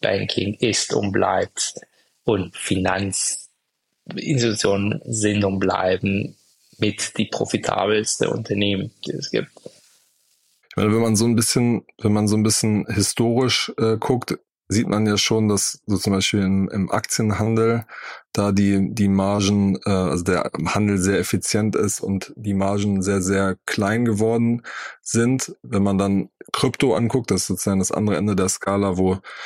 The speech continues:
Speaker 2: die verschiedenen Anbieter ja sehr hohe Gebühren im Moment noch fordern und der Markt irgendwie noch sehr, sehr früh ist. Und ich glaube schon, dass,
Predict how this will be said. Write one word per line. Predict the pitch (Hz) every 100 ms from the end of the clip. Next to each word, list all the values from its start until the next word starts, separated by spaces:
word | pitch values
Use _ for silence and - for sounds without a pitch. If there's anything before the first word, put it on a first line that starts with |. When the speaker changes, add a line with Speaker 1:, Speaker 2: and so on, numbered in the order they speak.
| - -
Speaker 2:
die | -
verschiedenen | 95 95 - 98 92
Anbieter | 90 95 95 101 95 92 -
ja | 95 92 90
sehr | 92 98 98 98
hohe | 123 127 120
Gebühren | 110 101 113 113 113
im | -
Moment | 104 104 82
noch | 104
fordern | - - 107 110 98
und | 87
der | 87
Markt | 90 92
irgendwie | - 95 92
noch | 90
sehr, | - 92 90 92 - - - - -
sehr | - 101
früh | - - 123 135
ist. | 120 -
Und | - 92
ich | 95 - - _ _ _ _
glaube | - 101 104 104
schon, | - 113
dass, | 104 -